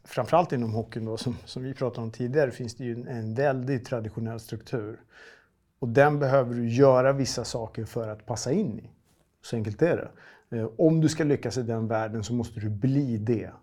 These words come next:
Det är liksom, det är som att vara, det är som att vara politiker, liksom. Eh, alla gnäller på politikerna, men det finns strukturen runt... Strukturen runt det politiska systemet är byggt på ett visst sätt.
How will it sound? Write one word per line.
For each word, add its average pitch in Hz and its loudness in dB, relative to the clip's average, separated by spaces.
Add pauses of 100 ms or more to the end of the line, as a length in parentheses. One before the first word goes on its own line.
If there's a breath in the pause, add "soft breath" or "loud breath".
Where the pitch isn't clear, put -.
Det 120 2
är 120 2
liksom, 110 -6
det 123 -2
är 123 0
som 123 -2
att 117 -2
vara, 110 -2 (1900 soft breath)
det 135 4
är 147 6
som 165 2
att 147 2
vara 131 4
politiker, 139 -4
liksom. - -14 (1120 loud breath)
Eh, 117 -6
alla 131 4
gnäller 123 2
på 113 0
politikerna, 135 2
men 117 2
det 117 2
finns 147 0 (100)
strukturen 151 4
runt... 113 0 (1080)
Strukturen 175 4
runt 131 2
det 127 0
politiska 123 -2
systemet 139 0
är 123 -2
byggt 110 -2
på 120 -4
ett 110 -8
visst 101 -2
sätt. - -10